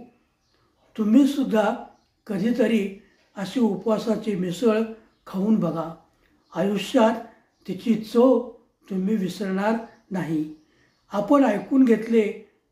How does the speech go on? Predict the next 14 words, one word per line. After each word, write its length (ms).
म्हणून 360
व 200
बायकोने 920
मिसळ 400
करून 360
दिली 500
म्हणून 360
आपणा 360
सर्वांना 680
धन्यवाद 540
द्यावेत, 460
तेवढे 540
कमी 300
आहेत. 300